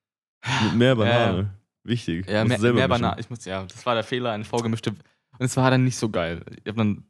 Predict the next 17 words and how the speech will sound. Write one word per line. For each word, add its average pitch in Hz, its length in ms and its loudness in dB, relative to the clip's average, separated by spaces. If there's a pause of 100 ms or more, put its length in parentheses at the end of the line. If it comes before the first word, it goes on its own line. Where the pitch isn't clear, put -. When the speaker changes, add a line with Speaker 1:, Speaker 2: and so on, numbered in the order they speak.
Speaker 2:
trotzdem 123 400 -2
das 110 100 -6
weggepumpt, 123 480 -4
aber 104 300 0 (480)
ja, 110 320 -8 (600)
lieber 131 320 2
einfach 113 360 0 (260)
Klassiker, 104 480 -2
einfach 101 360 -2
Baki. 95 500 -4 (540)
Äh, - 100 0
Bar- 101 500 2
Speaker 1:
Bananenweizen. 92 800 0
Speaker 2:
Bananenweizen, 95 540 -2
Barbie. 98 400 -2 (500)
So. 92 260 -6 (220)
Speaker 1:
<laughs> 147 140 2